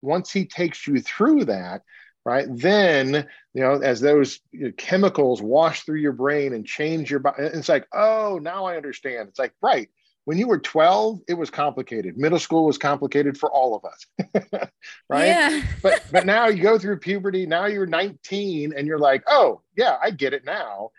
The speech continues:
Speaker 1: But so
Speaker 2: Right.
Speaker 1: many of these young people are, are doing dramatic changes to their body, irreversible. And, and the,
Speaker 2: Right.
Speaker 1: the, the crazy thing is, is we need,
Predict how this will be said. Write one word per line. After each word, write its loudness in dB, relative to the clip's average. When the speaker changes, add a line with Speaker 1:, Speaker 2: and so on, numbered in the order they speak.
Speaker 1:
But -2
so 0
Speaker 2:
Right. 6
Speaker 1:
many -2
of -4
these -16
young -6
people -2
are, -2
are -2
doing -2
dramatic 0
changes -4
to -6
their 0
body, 0
irreversible. 0
And, -6
and -4
the, 2
Speaker 2:
Right. 0
Speaker 1:
the, -6
the -12
crazy 4
thing 2
is, -2
is -4
we 2
need, 0